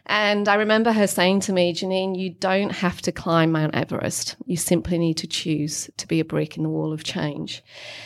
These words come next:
And then the third thing was I came home from work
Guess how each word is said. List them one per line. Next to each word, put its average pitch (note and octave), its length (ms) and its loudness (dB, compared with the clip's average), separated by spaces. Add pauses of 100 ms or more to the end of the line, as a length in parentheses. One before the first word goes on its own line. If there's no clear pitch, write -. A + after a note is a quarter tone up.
(220)
And G3+ 140 0
then G#3 120 4
the G3 80 4
third D4+ 500 4
thing D#3+ 500 -2 (200)
was F#3 480 2
I F3+ 100 4
came A3 400 0
home D#3 460 0 (360)
from F3+ 320 -2
work E3 460 2